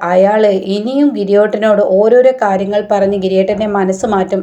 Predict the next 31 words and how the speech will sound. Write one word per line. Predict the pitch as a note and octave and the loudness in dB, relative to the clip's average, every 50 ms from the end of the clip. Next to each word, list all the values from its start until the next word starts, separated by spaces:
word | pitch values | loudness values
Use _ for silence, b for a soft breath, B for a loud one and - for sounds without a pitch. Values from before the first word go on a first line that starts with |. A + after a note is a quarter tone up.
| G3 G3 | -4 -4
നാളെ | F3+ F#3 G3 G3 G#3 G3+ | -2 0 2 2 2 2
എന്നെയും | F#3+ F#3+ F#3+ G3 G#3+ A3 A3+ A#3 A#3 G#3 | 2 2 0 0 -2 -2 -2 -2 -2 -2
എൻ്റെ | G3+ G3+ G#3+ | -2 -2 -2
കുഞ്ഞിനെയും | G#3+ A3 G#3 F#3 G3 G#3+ G#3+ A3 A3 A3+ A3 | -2 -4 -4 -2 -2 -2 -2 -2 -4 -2 0
കൊല്ലാൻ | A3 G3+ G3 G3+ G3 G3 B B B B - | 0 0 0 0 -4 -6 B B B B 0
അയാൾ | G3+ G3+ G3+ G#3 A3 A3+ G#3+ | 2 2 2 2 2 0 -2
ആവശ്യപ്പെടുകയാണെങ്കിൽ | G3+ G#3 A3 G#3+ - C4+ B3+ A3 G#3 A3 G#3+ A3 G#3+ G#3 G3+ G3+ G3+ G3 F#3+ F#3 | -2 -2 -2 0 0 0 0 0 -2 0 2 2 4 4 2 2 0 -2 -2 -2
ഗിരിയേട്ടൻ | F#3 G3 F#3 G#3 A#3 A#3 A#3 C4+ B3+ A#3 | -2 -2 0 0 -2 -2 -2 -4 -2 -2
അതും | G3+ G3 F#3+ C4 D4 D4 | -2 0 2 2 2 2
ചെയ്തു | D4 G#3+ F#3+ F#3+ A3 | 2 -2 0 0 2
കൊടുക്കുമോ | G3+ G#3 G3 G3 G3 G3+ G3 | 2 4 2 2 0 0 0
എന്ന് | G3 F#3+ G3 G3 | 0 0 0 -2
പറയുമ്പോൾ | G#3 F#3+ F#3 F#3+ F#3+ F#3+ F#3+ F#3+ F#3 | 0 0 2 2 2 2 0 0 0
ഗിരിയുടെ | F#3 F#3+ F#3 E3+ F#3+ G3 G#3 G3 A3 A3 A3+ A3+ B B B B B B | -2 -2 -2 -2 -2 -2 0 0 2 0 0 -2 B B B B B B
ആ | G3 F#3 G3 G#3+ A3 | -2 0 0 0 -2
ഒരു | A3 G#3 G3+ G3+ G#3+ - | -2 -2 -2 -2 -2 -2
സമനില | G#3 F#3+ F3+ F#3 F3+ G3 G3 A3+ | -4 -2 -2 -2 -2 0 0 0
തെറ്റിപ്പോവാണ്. | A3+ A3 G3+ G3 - G#3+ G3+ G3 G#3 G3 F#3+ F#3+ F#3 G3+ G3+ F#3 | 0 0 -4 -6 -6 -8 -8 -4 0 0 2 2 0 -2 -2 -2
ഗിരി | F#3 F#3 F#3 F#3 G3 F#3+ | -2 -2 -2 -2 -6 -6
കരണം | - G3+ F#3+ F#3 F#3+ F#3+ G3+ A3+ A#3 | -4 -2 0 0 0 2 0 0 2
നോക്കി | A3 G3+ F#3+ F#3 G#3+ | 2 0 0 0 -2
മഞ്ജുവിൻ്റെ | G#3+ G#3 G3 F#3+ G3 F#3+ F#3+ F#3 F#3 G#3 G#3 G3+ | -2 -2 -2 -2 -2 -2 -2 0 0 0 -2 -2
കൈ, | - G#3 G3 F#3+ F#3+ F#3+ - - D#3 F#3+ F#3+ | -4 -4 -2 -2 -2 -4 -6 -10 -8 -4 -2
മഞ്ജുവിനെ | F#3+ F#3+ F#3+ F#3 G3 G3 G#3 | -2 -2 -2 -2 -4 -4 -4
അങ്ങ് | G#3+ G#3 G#3+ G#3+ | -4 -4 -2 -2
അടിക്കുകയാണ്. | G3+ F#3+ F3+ F#3+ - - G#3 G3+ G3+ | -2 -2 -2 -2 -2 0 0 0 0
ഒരു | G3+ G3+ G3 | -2 -2 -2
ഗർഭിണിയാണെന്നുള്ള | G3+ F#3+ F#3 E3+ F3+ G3+ G#3 G#3+ G#3 G3+ G3+ G3+ G#3 G3+ G3+ G3+ G3+ G#3 A#3 B B B B B B | -2 -4 -2 -4 -4 -4 -4 -4 -4 -4 -4 -4 -4 -2 -2 -2 -2 -2 -4 B B B B B B
ആ | G3+ G3+ G#3+ | 0 2 2
ഒരു | G#3+ G3+ G3 G3+ | 2 2 2 0
ഇതുപോലും | G3 G3+ G#3+ F#3+ G3+ G3+ G3 G3 G3 G#3 | 0 0 0 0 2 2 2 2 2 0